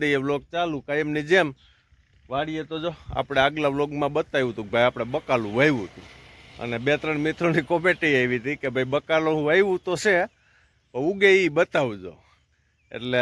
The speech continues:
કે બે ત્રણ વર્ષથી તો આપણે શું કહેવાય કે માંડવી વાવીએ, ધાણા વાવીએ, ચણા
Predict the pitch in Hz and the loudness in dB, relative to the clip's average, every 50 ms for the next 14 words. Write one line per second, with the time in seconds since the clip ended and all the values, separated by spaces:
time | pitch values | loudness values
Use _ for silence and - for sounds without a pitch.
0 | - 139 139 143 156 160 156 180 170 175 175 175 175 170 175 165 - 175 170 156 | 0 0 2 2 2 2 2 2 0 0 2 2 2 2 2 0 0 -2 -2 0
1 | 175 170 170 175 170 180 185 175 151 151 131 117 120 127 135 143 147 139 139 131 | 0 -2 -2 -2 -2 -2 -2 -2 -4 -4 -4 -2 -2 -2 -2 -2 -2 -2 -2 0
2 | 135 135 135 135 135 135 139 135 135 135 131 123 123 - - 123 120 131 139 135 | 2 2 2 2 0 0 2 2 4 4 2 0 -2 -6 -6 -2 0 2 2 2
3 | 131 131 131 127 127 127 123 - 135 135 139 143 139 | 2 2 0 0 0 -2 -4 -4 -4 -4 -2 0 0